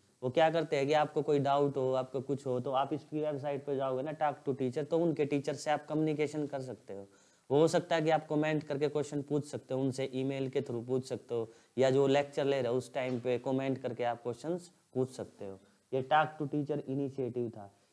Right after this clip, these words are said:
ई आचार्य में भी इसी तरीके का है। ई आ-, आचार्य से ही, नाम से ही पता चल रहा है कि इसमें जो अलग-अलग community के जो साइंटिस्ट है, तो integrated ई content portal है ये। ये आपको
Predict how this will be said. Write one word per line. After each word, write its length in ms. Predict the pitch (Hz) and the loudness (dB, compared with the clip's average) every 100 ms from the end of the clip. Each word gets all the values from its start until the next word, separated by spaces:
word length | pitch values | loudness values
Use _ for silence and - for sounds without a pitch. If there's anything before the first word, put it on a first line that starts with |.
| - | 0
ई 160 | 143 175 | 4 6
आचार्य 520 | 180 175 170 165 170 | 6 4 2 4 2
में 200 | 165 165 | 2 4
भी 80 | 175 | 4
इसी 200 | 165 170 | 4 0
तरीके 380 | 156 156 156 151 | 0 -2 -2 -4
का 140 | 135 | -2
है। 180 | 123 147 | -2 -2
ई 40 | |
आ-, 120 | 151 143 - | -2 -4 -6
आचार्य 480 | 131 139 143 147 147 | -8 -2 -2 0 -2
से 140 | 151 | -4
ही, 160 | 147 147 - _ 120 | -4 -4 -8 _ -6
नाम 300 | 123 143 147 | 0 2 2
से 120 | 147 | 2
ही 60 | 143 | 0
पता 220 | 139 139 | 0 -2
चल 140 | 143 | 0
रहा 200 | 127 107 | 0 0
है 120 | 101 | -2
कि 300 | 98 139 143 - - - - _ _ _ - | -2 -2 -2 -10 -20 -20 -20 _ _ _ -2
इसमें 360 | 139 135 165 160 | 0 4 4 6
जो 340 | 170 175 175 135 | 8 6 4 4
अलग-अलग 480 | 160 175 165 165 | 4 6 6 4
community 360 | - 165 165 156 | 2 2 4 4
के 100 | 160 | 2
जो 60 | 156 | 2
साइंटिस्ट 680 | 151 131 123 123 151 - | -2 -2 0 0 0 0
है, 320 | 123 117 110 - _ _ _ _ _ _ _ _ _ _ _ | 0 0 -4 -14 _ _ _ _ _ _ _ _ _ _ _
तो 200 | 147 151 156 | 2 4 4
integrated 600 | 165 175 175 180 180 170 | 4 6 6 4 4 4
ई 500 | 180 190 196 - - 160 | 6 6 4 2 -6 0
content 480 | 165 160 170 165 - | 2 2 2 0 2
portal 400 | 165 156 160 127 | 2 4 2 0
है 120 | 101 | 0
ये। 220 | 101 95 - _ _ | -4 -8 -16 _ _
ये 100 | 123 | 4
आपको 420 | 160 165 175 180 | 6 6 4 4